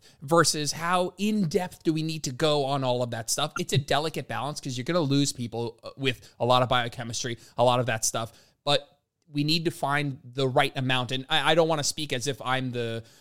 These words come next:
um, the portrait of what, what M N U is, 'cause I'm sure every person who takes the course is different, but I am a minimalist at heart and, uh, and a do the least, not,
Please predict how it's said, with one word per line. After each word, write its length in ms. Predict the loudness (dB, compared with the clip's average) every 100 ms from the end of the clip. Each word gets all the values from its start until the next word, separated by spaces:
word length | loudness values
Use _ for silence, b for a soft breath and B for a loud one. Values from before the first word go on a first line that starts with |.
| b
um, 580 | 0 2 0 -2 -6 -8 -12 B
the 80 | -12
portrait 460 | -6 -2 0 0 0
of 200 | 0 0
what, 260 | -4 -4 -4
what 160 | -2
M 160 | 0 -2
N 80 | -2
U 120 | 0
is, 280 | 0 0 -4 -8
'cause 160 | -6 -4
I'm 120 | -2
sure 180 | -4 -4
every 240 | -4 -6
person 320 | -6 -6 -4 -6
who 20 |
takes 220 | -6 -6
the 40 |
course 220 | -4 -4 -4
is 60 |
different, 240 | -2 -2 0
but 80 |
I 160 | 4 4
am 160 | 4 0
a 40 |
minimalist 480 | 0 2 2 0 -2
at 100 | -2
heart 280 | 0 0 -2 b b b
and, 180 | -6 -2
uh, 220 | 0 0 0
and 140 | -2
a 60 | -2
do 200 | 2 4
the 100 | 4
least, 320 | 2 0 0
not, 260 | 4 4